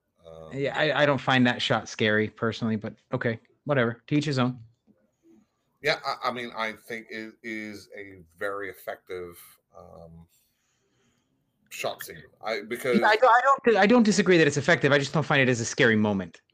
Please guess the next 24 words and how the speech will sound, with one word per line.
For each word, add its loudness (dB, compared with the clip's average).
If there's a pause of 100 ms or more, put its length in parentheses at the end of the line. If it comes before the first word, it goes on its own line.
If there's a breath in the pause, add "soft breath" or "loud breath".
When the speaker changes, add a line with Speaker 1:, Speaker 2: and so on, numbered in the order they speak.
(120)
Speaker 2:
I 0
don't 2
define 0
it 2
as -4
a -6
scary 2
moment 0 (120)
in 4
that 4
movie. 2
There's 0
so 2
much 2
other 0
stuff 0
that -4
you 0
could -6
have -4
taken -4 (380)
from 0
that -2
film. -4